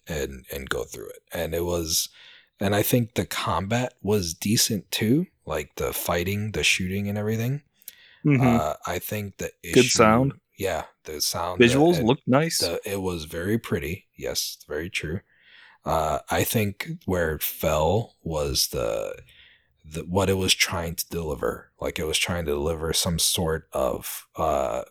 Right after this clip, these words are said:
Speaker 1: live game, like Destiny, kind of.
Speaker 2: Yeah,
Speaker 1: And
Speaker 2: it
Speaker 1: it,
Speaker 2: totally wasn't
Speaker 1: it
Speaker 2: that.
Speaker 1: failed miserably. I think if they would have focused on it being a single player game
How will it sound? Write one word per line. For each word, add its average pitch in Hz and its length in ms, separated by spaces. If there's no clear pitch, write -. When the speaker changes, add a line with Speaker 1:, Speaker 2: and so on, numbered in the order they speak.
Speaker 1:
live 80 560
game, 87 460
like 78 280
Destiny, 95 520
kind 92 280
of. 101 280
Speaker 2:
Yeah, 110 280
Speaker 1:
And 69 160
Speaker 2:
it 139 120
Speaker 1:
it, 131 80
Speaker 2:
totally 110 280
wasn't 92 280
Speaker 1:
it 80 100
Speaker 2:
that. - 100
Speaker 1:
failed 78 960
miserably. 55 520
I - 140
think 107 280
if 98 160
they 104 160
would 101 160
have 92 100
focused - 680
on 87 220
it 85 260
being 87 540
a 92 100
single 98 500
player 92 440
game 82 480